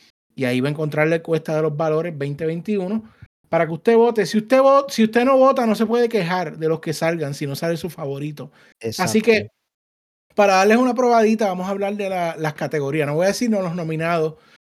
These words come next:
Speaker 1: porque quiero que cuando vean, pues ustedes vayan a la página y, y los vean, ¿verdad? Directamente.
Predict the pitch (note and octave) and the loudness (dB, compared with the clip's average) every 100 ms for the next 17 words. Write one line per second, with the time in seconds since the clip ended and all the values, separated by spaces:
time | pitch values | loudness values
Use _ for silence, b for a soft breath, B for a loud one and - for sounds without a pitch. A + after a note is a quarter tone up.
0 | _ C#3+ C3+ B2+ C#3+ D3 - E3+ E3+ D#3 | _ -8 -4 -2 0 -2 -4 -4 0 2
1 | E3 F#3 D#3 B2+ C3+ C3 C#3 D3 D#3 E3 | 2 -2 -4 -8 -6 -4 -2 0 0 0
2 | D#3+ D#3 C#3 C#3 F3 G3 F#3 D3 C#3 C3+ | -2 -2 -4 -4 -4 -4 -4 -6 -10 -10
3 | C3 A#2+ D#3 D#3 A#2+ A#2 C#3 D#3 C3+ C#3 | -10 -2 0 2 -2 -4 -2 -2 -2 -4
4 | D#3+ F#3 G#3 E3+ D3+ | -4 -2 -2 -4 -10